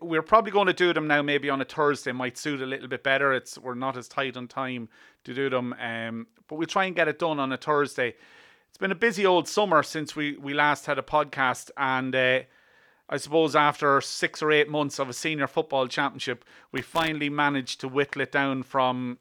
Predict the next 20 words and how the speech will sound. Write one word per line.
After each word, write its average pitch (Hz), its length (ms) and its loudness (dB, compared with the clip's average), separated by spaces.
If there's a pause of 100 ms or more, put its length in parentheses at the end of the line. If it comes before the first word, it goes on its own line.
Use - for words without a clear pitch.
(600)
eighteen 147 580 0
teams 135 480 -4
down 139 280 2
to 131 100 -4
nine. 131 500 0
So 131 300 -2 (340)
it's - 160 -4
a 160 60 4
long 175 240 4
old 160 220 4
pro-, 160 200 4
long 160 320 0
drawn 156 300 0
out 147 160 2
process 156 680 -2 (720)
to 135 100 -12
get, 135 400 -2 (100)
uh, 123 240 -4
the 120 80 -16
championship. - 600 -6